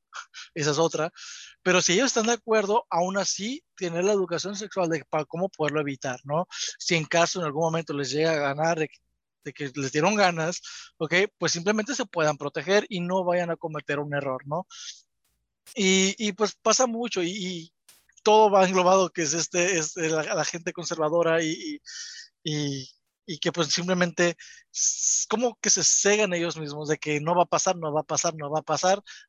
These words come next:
termina pasando y se sorprenden de que pasó. <laughs> Entonces, como que, pues, ¿qué querías que pasara? O sea, si no hay educación sexual, si no se cuidaron, obviamente que algo como esto iba a pasar.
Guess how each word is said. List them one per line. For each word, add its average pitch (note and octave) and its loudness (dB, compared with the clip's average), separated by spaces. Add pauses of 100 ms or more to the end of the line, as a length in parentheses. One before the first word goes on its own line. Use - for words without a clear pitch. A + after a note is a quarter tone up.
(140)
termina D#3+ 0
pasando G#3 2
y F#3 -10
se C#3 -6
sorprenden C#3 -4 (160)
de D3+ -4
que - -4
pasó. G3+ 2 (160)
<laughs> - -10
Entonces, F3 2
como F3 0
que, D3+ -12
pues, C#3+ -14
¿qué D#3+ -2
querías E3 2
que D3+ -4
pasara? F3 0 (480)
O D#3+ -6
sea, D3+ 0
si D3+ -4
no E3+ 2
hay A#3 6
educación F#3 0
sexual, D3+ -2
si D3 -8
no D#3 -4
se A3 0
cuidaron, E3 -2 (300)
obviamente F#3 -2
que G3 -2
algo D#3 -2
como D3+ -10
esto C#3 -8
iba C3 -2
a B2+ -8
pasar. G#3+ 2